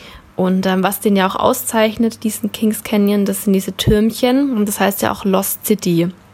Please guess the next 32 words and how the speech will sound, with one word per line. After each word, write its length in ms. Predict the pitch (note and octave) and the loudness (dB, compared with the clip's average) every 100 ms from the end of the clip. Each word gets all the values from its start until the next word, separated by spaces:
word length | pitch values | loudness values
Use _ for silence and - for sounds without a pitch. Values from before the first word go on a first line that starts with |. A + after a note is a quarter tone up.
| - - | -20 -10
Das 160 | G3 G3 | -4 -2
war 120 | F3+ | -2
wirklich 300 | F#3 G3+ F#3+ | -2 -4 -4
schön. 380 | - F#3+ G3+ A3+ - - - - - - - - - - - - - | -2 0 0 -2 -8 -20 -20 -20 -20 -20 -20 -20 -18 -18 -18 -20 -14
Es 120 | - | -2
war 80 | G#3+ | 0
aber 180 | A3 F3+ | 2 0
auch 120 | G#3+ | 0
echt 220 | G#3+ - | -4 -2
anstrengend. 560 | F3+ G#3+ - F#3+ F#3 F#3 | -2 -2 -2 0 0 0
Also 260 | F#3+ F#3+ | 0 0
es 140 | F3+ - | -2 -2
ist 220 | G3+ - | -4 -2
richtig 440 | A#3 - G#3 - | -2 -2 -6 -4
heiß 360 | G3 F#3 B3 - | -2 -2 -2 -4
und, 320 | - F#3 F#3 | -4 -2 -2
äh, 140 | F#3 F3+ | -4 -2
man 160 | F#3 | 0
schwitzt 560 | - - G#3 A#3 - G#3 | -2 -2 -4 -6 -6 -2
wirklich 300 | G3+ F#3+ - | -2 -2 -8
viel 440 | - G#3 A#3 C4 - - - - - | -4 0 2 0 -4 -16 -18 -18 -4
bei 140 | G3+ G3+ | 0 2
den 160 | G3+ | 2
Wanderungen 580 | F#3+ A3 A3+ A3 G#3 G3+ | 2 2 2 2 0 2
dort. 280 | G3+ A3+ - | 0 0 -2
Deswegen 340 | G3 G#3 G3 | -2 0 0
muss 180 | F#3+ G3 | 0 -2
man 120 | G3+ | -2
echt 200 | G3 - | -2 -6
gucken, 260 | - G#3 G3+ | -4 0 0
dass 160 | F#3+ - | -2 -2
man 180 | G3 | -4